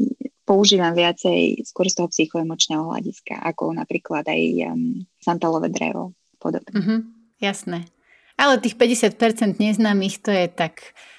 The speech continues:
Speaker 2: to sa mi tak tebe hodí, to je taká výzva, že, že otestovať si to na sebe, že <laughs> čo všeličo to môže spôsobiť, ako všelijako to môže účinkovať práve preto, že je tam tých päťdesiat percent,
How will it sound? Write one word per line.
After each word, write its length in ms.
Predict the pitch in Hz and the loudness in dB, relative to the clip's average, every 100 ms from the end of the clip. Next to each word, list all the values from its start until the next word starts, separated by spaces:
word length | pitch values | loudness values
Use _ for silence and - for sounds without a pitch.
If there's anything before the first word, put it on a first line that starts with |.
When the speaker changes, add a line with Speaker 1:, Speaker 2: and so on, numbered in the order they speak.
| - | 2
Speaker 2:
to 80 | 233 | 6
sa 80 | |
mi 160 | 247 233 | 6 6
tak 160 | 226 - | 2 4
tebe 240 | 220 202 | 4 4
hodí, 240 | 208 208 | 4 2
to 160 | 202 196 | 2 -2
je 60 | 202 | 0
taká 160 | 214 | 0
výzva, 480 | 180 202 196 175 160 | 4 4 4 2 0
že, 400 | 196 190 185 196 202 - - - | 0 0 0 0 -4 -10 -14 -2
že 160 | 220 226 | 0 2
otestovať 540 | 233 302 - 269 262 | 2 0 2 4 4
si 80 | 262 | 4
to 160 | 254 269 | 4 6
na 160 | 240 | 6
sebe, 560 | 262 330 262 277 302 320 | 4 4 6 6 6 6
že 240 | 247 233 269 247 349 | 6 6 6 6 6
<laughs> 320 | 277 330 269 | 6 6 4
čo 160 | 285 320 | 4 4
všeličo 480 | 330 294 277 320 | 2 2 2 0
to 160 | 294 294 | 2 2
môže 320 | 240 254 277 262 | 4 2 2 0
spôsobiť, 800 | - 226 233 294 269 277 226 247 | 2 2 2 2 2 4 4 2
ako 160 | 262 254 | 0 -2
všelijako 340 | 240 240 254 247 | 0 2 2 2
to 60 | |
môže 320 | 240 247 262 233 226 - - - - | 4 6 6 4 0 -10 -12 -14 -4
účinkovať 580 | 233 226 254 233 254 254 - | 0 4 4 4 4 4 4
práve 320 | 208 240 254 | 4 6 4
preto, 400 | 220 220 220 269 | 2 0 2 4
že 240 | 240 233 | 6 4
je 20 | 226 | 4
tam 240 | 233 233 | 4 4
tých 160 | 226 - | 2 0
päťdesiat 480 | 240 247 269 240 - | 2 4 4 2 0
percent, 480 | 233 226 262 247 | -2 0 2 2